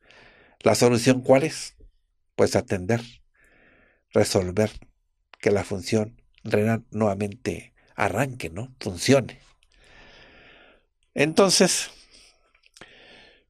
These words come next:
tiene un componente nutrimental. Ese tipo de molestia, ese tipo de dolor, ese tipo de alteraciones.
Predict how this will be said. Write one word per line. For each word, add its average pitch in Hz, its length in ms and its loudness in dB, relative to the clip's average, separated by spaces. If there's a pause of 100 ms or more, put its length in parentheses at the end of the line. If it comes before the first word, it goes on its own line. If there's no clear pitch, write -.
(400)
tiene 202 200 6
un 208 60 2
componente 165 640 2
nutrimental. 107 760 0 (1300)
Ese 123 220 2
tipo 131 340 0
de 101 100 -2
molestia, 104 480 -2
ese 110 160 -4
tipo 117 360 -2
de 87 60 -6
dolor, 95 300 -2
ese 104 180 -6
tipo - 360 -4
de 92 80 -4
alteraciones. - 1120 -6